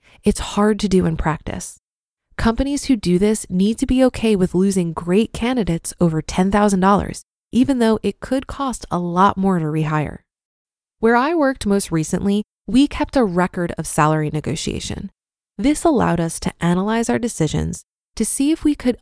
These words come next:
uncover inequities. Also, there was an occasion where we made offers to three people for the same role.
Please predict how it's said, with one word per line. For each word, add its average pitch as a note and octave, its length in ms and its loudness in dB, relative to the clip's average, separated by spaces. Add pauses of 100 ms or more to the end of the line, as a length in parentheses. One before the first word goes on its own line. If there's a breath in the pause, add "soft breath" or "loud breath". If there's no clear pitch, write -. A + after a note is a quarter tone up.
uncover G3 640 -2
inequities. - 720 -6 (720)
Also, G#3+ 480 2
there G3 180 0
was G3+ 100 2
an G3+ 80 -2
occasion A3+ 560 0
where F#3 160 2
we F#3 140 0
made F#3+ 360 2
offers F#3 460 2
to E3+ 120 -2
three G#3 360 -2
people F#3 380 -2
for F3 140 0
the D#3+ 100 -4
same E3 320 0
role. D#3 340 -2